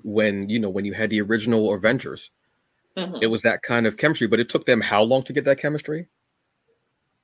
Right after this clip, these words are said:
Speaker 1: to really
Speaker 2: Right.
Speaker 1: do it? Where this, it w-, it felt like, honestly, like, they just had a ball doing this, and I, I, I love that feeling from it. That's why it was so
Speaker 2: Right.
Speaker 1: much fun.
Speaker 2: Right.
Speaker 1: And
Speaker 2: That's,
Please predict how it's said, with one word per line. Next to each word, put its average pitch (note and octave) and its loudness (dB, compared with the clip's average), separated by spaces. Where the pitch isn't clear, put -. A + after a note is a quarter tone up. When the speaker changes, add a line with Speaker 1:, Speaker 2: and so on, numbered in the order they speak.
Speaker 1:
to C3+ -2
really C3+ 2
Speaker 2:
Right. A#2+ 0
Speaker 1:
do D3+ 4
it? - -4
Where A#2 0
this, C3 0
it - -4
w-, B2 0
it B2 0
felt - -2
like, A#2 -2
honestly, B2+ -4
like, G#2+ -10
they A2+ -2
just - -6
had A2 -4
a F#2 -6
ball G#2+ -2
doing G#2+ -4
this, F#2+ -10
and G2+ -10
I, G#2 -2
I, G#2 -6
I G2 -4
love A2 0
that A2+ -2
feeling A2 -4
from C2 -14
it. - -20
That's A2+ -4
why G#2+ 0
it G2 -4
was - -2
so B2+ -2
Speaker 2:
Right. A2+ -2
Speaker 1:
much - -8
fun. - -12
Speaker 2:
Right. B2 0
Speaker 1:
And A2+ 2
Speaker 2:
That's, - 2